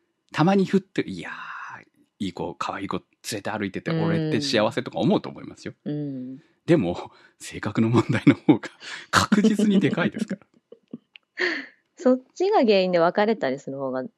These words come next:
Speaker 1: そうです。
Speaker 2: まあ、
Speaker 1: 基本的には。
Speaker 2: 圧倒的に多いですからね、多分。
Speaker 1: うん。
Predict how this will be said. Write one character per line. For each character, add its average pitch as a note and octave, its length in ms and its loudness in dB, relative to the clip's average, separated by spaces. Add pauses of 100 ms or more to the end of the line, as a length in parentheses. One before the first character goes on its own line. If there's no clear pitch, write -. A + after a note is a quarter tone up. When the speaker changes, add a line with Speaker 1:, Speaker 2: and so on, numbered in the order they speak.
Speaker 1:
そ A3+ 140 4
う G3+ 40 2
で E3 80 0
す。 E3+ 60 2
Speaker 2:
ま B2+ 180 -2
あ、 - 20 -6
Speaker 1:
基 - 100 0
本 B3 260 4
的 - 200 6
に B3 80 12
は。 A3 80 10
Speaker 2:
圧 G#3+ 40 6
倒 - 0 -
的 - 0 -
に - 0 -
多 - 0 -
い - 20 4
で - 80 6
す - 180 -6
か E3 100 0
ら D#3+ 100 -8
ね、 - 100 -2
多 - 180 2
分。 - 120 -10 (180)
Speaker 1:
う - 60 0
ん。 C3 320 -4